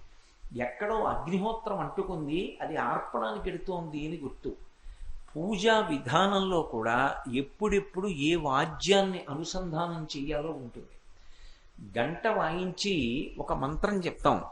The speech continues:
"ఉత్తిష్టంతు భూతపిశాచాః య ఏతే భూమిపార-, భారకాః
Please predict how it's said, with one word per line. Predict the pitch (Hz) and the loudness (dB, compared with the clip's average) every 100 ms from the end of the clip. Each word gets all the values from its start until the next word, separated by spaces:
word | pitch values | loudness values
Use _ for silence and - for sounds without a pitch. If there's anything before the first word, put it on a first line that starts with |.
| - | -4
"ఉత్తిష్టంతు | 120 - - 220 - - 170 165 180 | -4 -2 0 2 2 0 -2 2 2
భూతపిశాచాః | 202 139 147 170 156 - 139 127 120 107 92 95 - - | 4 4 4 4 4 4 4 4 4 4 4 2 2 0
య | |
ఏతే | 147 143 156 - 180 | 4 8 8 8 6
భూమిపార-, | 147 147 160 170 165 147 127 110 - - | 8 8 8 4 4 4 6 4 0 2
భారకాః | 143 139 117 117 95 90 107 | 4 6 6 4 6 4 4